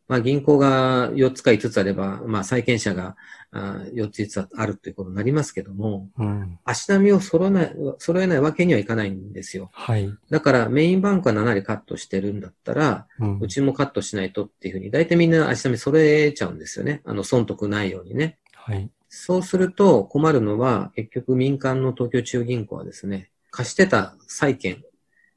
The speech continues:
Speaker 1: えー、貸金っていうのは債券ですから、
Speaker 2: うん。
Speaker 1: まあ、資産みたいなもんで、それを一気に失いますと。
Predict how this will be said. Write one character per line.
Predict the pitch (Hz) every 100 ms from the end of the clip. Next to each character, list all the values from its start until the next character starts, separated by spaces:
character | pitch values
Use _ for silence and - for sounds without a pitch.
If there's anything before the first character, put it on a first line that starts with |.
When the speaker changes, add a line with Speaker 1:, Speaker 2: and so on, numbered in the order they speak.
| -
Speaker 1:
え | 117
ー、 | 107
貸 | 117 101
金 | 180
っ | 139
て |
い | 101
う |
の |
は | 95
債 | 135 120
券 | 87
で | 90
す | -
か | 92
ら、 | 95 104
Speaker 2:
う | 117
ん。 |
Speaker 1:
ま | 123
あ、 | - _
資 | - -
産 | 147 107
み | 95
た | 95
い |
な | 95
も | 95
ん | 98
で、 | 127 _ -
そ | 160
れ | 170
を | 160
一 | 196 190
気 | 113
に | 95
失 | - 110
い | 98
ま | 98
す | 95 -
と。 | -